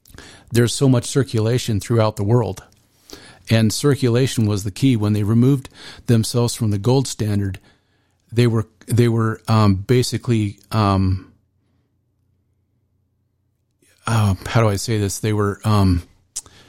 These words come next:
they basically, you know, hedged all their bets against the fact that their circulation would carry them and carry the day and keep them in that position. They didn't know that Russia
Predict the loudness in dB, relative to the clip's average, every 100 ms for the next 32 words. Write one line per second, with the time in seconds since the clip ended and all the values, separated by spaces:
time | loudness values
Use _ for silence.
0 | _ _ _ _ _ _ _ _ _ _
1 | _ _ _ _ _ -2 0 2 0 0
2 | -2 -2 -18 _ -2 -2 -2 _ -20 -20
3 | _ _ _ -16 -2 0 0 -2 -10 -4
4 | -2 0 0 0 -2 -4 -6 -10 -4 0
5 | 0 0 -6 -6 -2 -2 -4 -2 0 0
6 | -2 -6 -2 0 0 0 -4 -6 _ _
7 | _ _ _ 0 0 0 0 2 2 2
8 | 0 0 -2 -2 0 0 2 0 0 -2
9 | -2 -4 -4 -8 _ _ _ _ -2 -2
10 | 0 2 0 2 0 2 2 0 -4 -2
11 | 2 2 2 -4 -8 _ _ _ _ _
12 | _ _ -20 _ 0 2 2 2 4 4
13 | 2 0 0 0 0 -2 -4 -4